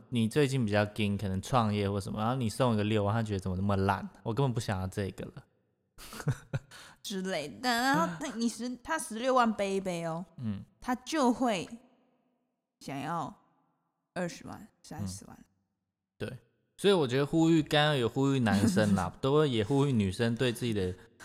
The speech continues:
Speaker 1: 对这些东西的期望哦，的膨胀也是要有，有，也要去控制啊，因为无限的膨胀，那你永-，你男朋友永远都不够好。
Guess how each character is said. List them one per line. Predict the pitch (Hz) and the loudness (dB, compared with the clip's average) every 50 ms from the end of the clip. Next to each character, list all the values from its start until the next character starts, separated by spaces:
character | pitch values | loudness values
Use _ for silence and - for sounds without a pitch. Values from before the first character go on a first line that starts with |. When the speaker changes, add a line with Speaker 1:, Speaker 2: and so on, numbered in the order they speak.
| - 175 | -4 0
Speaker 1:
对 | 160 156 | 2 2
这 | 143 | 4
些 | 139 147 139 | 4 2 2
东 | 131 127 131 127 | 2 2 2 0
西 | 123 131 | -2 -2
的 | 123 117 107 | -2 -2 -2
期 | - - - - 104 98 | -2 -6 -8 -6 -4 -2
望 | 101 110 113 110 98 92 90 | 0 2 2 2 0 -2 -6
哦， | 90 - - _ - - _ _ _ | -8 -12 -14 _ -20 -20 _ _ _
的 | - 110 | -4 -4
膨 | - - 107 101 101 107 | -2 0 0 2 2 2
胀 | 107 - 131 117 107 98 95 | 2 2 2 2 2 0 -4
也 | 95 | -6
是 | 92 - 127 | -4 -2 0
要 | 123 117 113 104 | 0 2 2 0
有， | 98 95 90 92 92 98 113 - _ _ _ | -2 -4 -4 -6 -10 -12 -14 -18 _ _ _
有， | - 104 - | -12 -10 -8
也 | - - | -4 -2
要 | 107 104 110 | 0 0 0
去 | 113 - 123 | 0 -2 -2
控 | - - 123 113 107 | -2 0 0 0 0
制 | 101 107 107 101 98 | -2 -2 -4 -4 -4
啊， | 110 123 - _ _ _ _ _ _ | -6 -10 -12 _ _ _ _ _ _
因 | - 151 | -4 -2
为 | 156 | -2
无 | 143 135 | 0 -2
限 | 127 - 165 147 | 0 0 2 2
的 | 139 120 | 2 0
膨 | 110 117 104 104 | 0 0 -2 0
胀， | 110 127 123 120 127 | 0 0 0 2 2
那 | 143 143 | 0 0
你 | 127 113 104 | 2 2 2
永-， | 107 107 117 117 | 2 0 0 0
你 | - 120 117 | 0 0 2
男 | 117 117 120 135 | 4 4 4 4
朋 | 135 160 | 4 4
友 | 143 123 | 4 4
永 | 110 104 104 107 | 2 2 2 2
远 | 107 104 | 2 2
都 | 101 | 0
不 | 95 - 98 | -2 -2 0
够 | - 110 101 98 | 2 2 2 2
好。 | 87 - 98 104 123 | -2 -6 -10 -10 -10